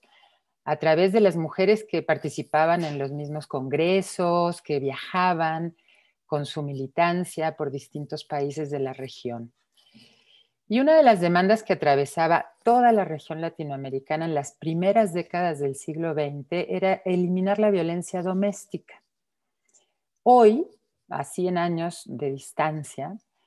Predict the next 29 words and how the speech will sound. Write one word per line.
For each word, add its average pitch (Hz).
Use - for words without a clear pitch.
seguimos 175
con 131
este 120
problema, 123
eh, 139
aumentado 160
sin 143
duda 160
por 139
la 131
convivencia 143
forzada 156
que 131
produce 135
el 151
confinamiento 151
como 139
una 139
de 139
las 127
principales 151
medidas 147
para 139
contener 135
la 147
pandemia 135
de 135
covid 131
diecinueve. 143